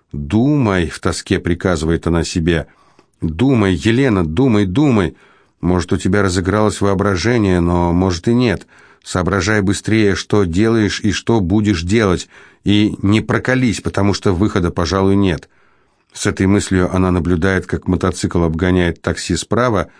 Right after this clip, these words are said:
и останавливается в конце улицы рядом с будкой таможни. Чувствуя, что теряет контроль над собой, Елена осматривает сиденье машины, затылок водителя, его безразличные ко всему глаза в зеркале заднего вида.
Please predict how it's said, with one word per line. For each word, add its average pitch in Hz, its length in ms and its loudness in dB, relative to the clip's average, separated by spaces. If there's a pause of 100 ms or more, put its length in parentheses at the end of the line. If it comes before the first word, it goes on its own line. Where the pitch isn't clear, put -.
(260)
и 92 260 2
останавливается 95 920 0
в - 60 -8
конце 90 440 -2
улицы 104 400 -2
рядом 90 360 2
с 76 60 -6
будкой 92 380 -2
таможни. 85 600 -2 (540)
Чувствуя, 98 460 0
что - 180 -4
теряет 95 400 0
контроль 101 420 0
над 92 180 0
собой, 85 420 0 (400)
Елена 117 400 0
осматривает 107 640 0
сиденье 98 460 0
машины, 98 600 0 (380)
затылок 101 520 0
водителя, 95 560 0
его 92 300 0
безразличные 98 800 0
ко 90 120 -2
всему 104 300 0
глаза 95 440 2
в 117 60 0
зеркале 92 440 0
заднего 92 440 2
вида. 98 400 0